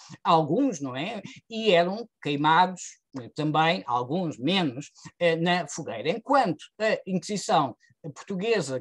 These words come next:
queimava normalmente judeus, as outras inquisições, eh, pela Europa fora,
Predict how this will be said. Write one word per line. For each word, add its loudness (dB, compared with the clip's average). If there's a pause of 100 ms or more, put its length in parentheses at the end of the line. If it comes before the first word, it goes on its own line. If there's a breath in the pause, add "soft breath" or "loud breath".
queimava 4
normalmente -2
judeus, 4 (320 loud breath)
as 0
outras 0
inquisições, -2 (240 loud breath)
eh, 0
pela 2
Europa 4
fora, 2